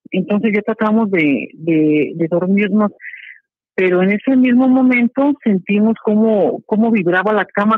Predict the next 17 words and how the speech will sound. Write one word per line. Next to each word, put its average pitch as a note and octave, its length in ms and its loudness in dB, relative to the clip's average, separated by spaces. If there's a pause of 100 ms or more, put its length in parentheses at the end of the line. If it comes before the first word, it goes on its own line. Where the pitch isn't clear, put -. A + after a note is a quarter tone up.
como E3 220 0
que E3 140 0
alguien F#3 320 0
se E3+ 60 -8
estaba E3+ 360 -2
subiendo. F#3 500 -2 (1500)
Entonces G3 480 0
mi A3 200 2
suegra G#3 400 -2
mueve G3+ 320 2
los G3 160 0 (120)
pies A3+ 260 0
y G3 140 0
yo F3+ 140 0
también G3 360 0
los G3 180 0
muevo. G3+ 500 0